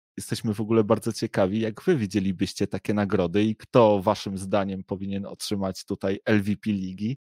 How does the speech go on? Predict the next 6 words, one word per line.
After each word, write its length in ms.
czy 140
też 260
list, 400
e, 240
Improved 480
Player. 420